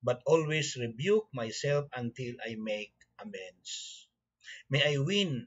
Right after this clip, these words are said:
no victory that harms either me or my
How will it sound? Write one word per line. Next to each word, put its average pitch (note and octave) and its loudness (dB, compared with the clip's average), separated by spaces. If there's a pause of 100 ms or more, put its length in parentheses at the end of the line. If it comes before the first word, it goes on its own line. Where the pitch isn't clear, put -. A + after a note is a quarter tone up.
no E3 4
victory C#3+ -4
that A#2 -12
harms C#3+ -2
either A#2+ -4
me D#3 -4 (260)
or C#3 4
my B2+ 0